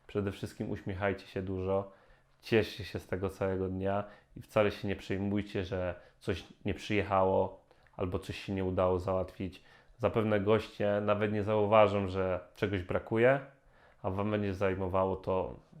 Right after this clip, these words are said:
całą głowę. Nie przejmujcie się absolutnie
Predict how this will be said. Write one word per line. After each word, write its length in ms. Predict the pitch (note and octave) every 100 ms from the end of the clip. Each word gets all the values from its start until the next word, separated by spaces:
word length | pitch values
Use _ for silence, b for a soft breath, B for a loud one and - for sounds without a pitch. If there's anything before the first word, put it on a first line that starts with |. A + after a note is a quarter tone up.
| - _ _
całą 320 | G2+ G2+ G2+
głowę. 300 | F#2+ F#2 F#2 - - _ _ -
Nie 80 | G2
przejmujcie 500 | - G2+ G#2 G2+ G2+
się 320 | G2+ G2+ G2+ - _
absolutnie 720 | G2+ - G2+ G2 G2 - F#2+